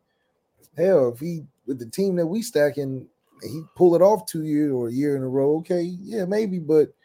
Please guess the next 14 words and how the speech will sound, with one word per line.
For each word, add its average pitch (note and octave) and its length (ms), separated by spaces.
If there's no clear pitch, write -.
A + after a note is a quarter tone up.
as F3 160
an F#3+ 80
individual, G3 480
probably G3 540
not. E3+ 360
But F3+ 100
he's F#3+ 120
gonna F3 160
be D#3+ 100
very, E3 280
very D#3+ 260
good D3 300
for G2+ 280
us - 140